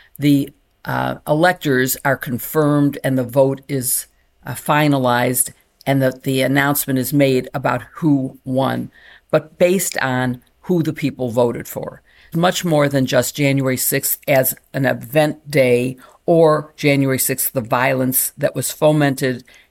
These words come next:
and that led to death and mayhem. It is about everything that led up to that,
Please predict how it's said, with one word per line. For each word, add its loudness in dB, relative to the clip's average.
and 2
that 0
led 0
to -2
death 0
and 0
mayhem. 0
It 2
is 2
about 0
everything -2
that -2
led -2
up -2
to -6
that, -4